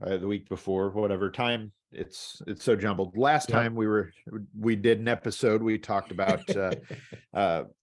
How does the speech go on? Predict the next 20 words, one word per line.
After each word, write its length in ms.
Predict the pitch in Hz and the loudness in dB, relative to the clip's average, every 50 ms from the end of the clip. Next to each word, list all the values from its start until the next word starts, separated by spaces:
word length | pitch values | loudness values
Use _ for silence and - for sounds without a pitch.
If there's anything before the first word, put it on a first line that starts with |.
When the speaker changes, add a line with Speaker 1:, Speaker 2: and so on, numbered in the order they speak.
| _ - 87 90 - - - - 104 101 - _ _ _ - | _ -14 -14 -14 -14 -16 -18 -16 -16 -16 -18 _ _ _ -6
Speaker 1:
the 180 | 113 107 104 101 | -4 -2 -2 -2
fact 320 | - 135 117 104 - - | 0 2 2 2 2 0
that 80 | 101 85 | 0 0
we, 340 | 101 101 98 92 92 90 _ - | 0 0 -2 -2 -6 -10 _ -20
the, 240 | - 90 98 95 95 - | -14 -8 -6 -6 -6 -6
we 220 | - 101 101 107 101 | -6 -2 0 0 0
won 340 | 98 101 98 98 95 92 95 | 2 0 0 -2 -2 -4 -6
the, 300 | 95 92 92 92 95 92 | -4 -4 -2 -2 -2 -2
uh, 100 | 90 87 - _ - - - _ - | -4 -6 -10 _ -20 -20 -20 _ -10
the 200 | - 98 98 - - - | -8 -8 -8 -10 -12 -16
Full 280 | - - 120 113 110 104 | -6 0 2 2 2 2
Figured 540 | - - 113 104 107 110 107 101 92 - - | 2 0 -2 0 0 2 2 2 0 -2 -6
Industry 520 | - 110 107 107 110 104 - - 110 101 101 | -8 -8 -4 -4 -4 -4 -4 -2 0 0 2
Awards, 840 | 101 98 95 98 98 98 98 95 95 92 90 90 - - - 67 | 2 2 0 0 0 0 0 0 -2 -4 -8 -12 -14 -12 -8 -2
uh, 280 | 71 95 95 90 87 85 - _ _ _ _ | 0 0 2 0 0 -2 -6 _ _ _ _
Best 480 | 120 110 95 131 127 123 - - - - | -14 -6 0 2 2 2 0 -4 -10 -10
Podcast 880 | - - 127 120 120 104 - - 120 101 92 90 104 - - - - - _ _ | -2 0 2 2 2 0 -4 -4 -2 -2 -2 -2 -4 -6 -10 -14 -18 -20 _ _
for 180 | - 90 90 92 | -8 -6 -4 -4
twenty 320 | - - - 110 107 104 | -4 -4 -4 -4 -2 -2
twenty-two. 720 | 95 - - 101 92 87 - - 135 131 110 95 92 95 | -4 -4 -6 -6 -6 -6 -4 -2 2 2 2 2 2 0